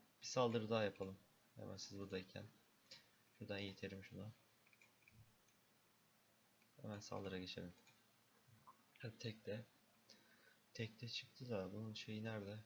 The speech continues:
Bir saniye. Ee, aa, iksir deposu burada. Arkadaşlar mesela böyle kişiler çıkabiliyor. İksir deposu, kara iksir deposunu burada bırakıyor adam. Gereksiz buluyor herhalde. Şöyle kenarlara koymak istiyorum. Bomba varsa patlasın.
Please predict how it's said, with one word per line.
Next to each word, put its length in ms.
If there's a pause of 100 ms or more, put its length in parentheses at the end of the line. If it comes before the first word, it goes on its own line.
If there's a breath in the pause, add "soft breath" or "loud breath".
Bir 40
saniye. 500 (1800)
Ee, 40 (240)
aa, 180
iksir 240
deposu 360
burada. 240
Arkadaşlar 460
mesela 360
böyle 420 (320)
kişiler 320
çıkabiliyor. 380
İksir 260
deposu, 520 (180)
kara 160
iksir 240
deposunu 320
burada 220
bırakıyor 380
adam. 140 (720 loud breath)
Gereksiz 420
buluyor 200
herhalde. 280 (640 loud breath)
Şöyle 180
kenarlara 460
koymak 340
istiyorum. 380 (120)
Bomba 240
varsa 300
patlasın. 420